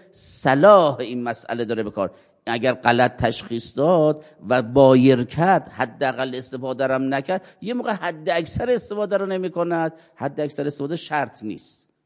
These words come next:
برای اون جایی که این خودش وقف کرده، خودش در حقیقت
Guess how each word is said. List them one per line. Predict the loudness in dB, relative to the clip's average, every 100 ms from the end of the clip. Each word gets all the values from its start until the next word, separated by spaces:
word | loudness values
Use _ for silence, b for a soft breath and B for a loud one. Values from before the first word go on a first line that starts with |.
| -4
برای | 2 4 4 4 2
اون | 2
جایی | 2 4 4 4
که | 2 0 0 B B -2
این | 2 2
خودش | 0 -2 -2
وقف | -4 -6 -8 -8
کرده، | -6 -4 -2 -2
خودش | 0 -2 -2
در | -4 -6
حقیقت | -6 -8 -10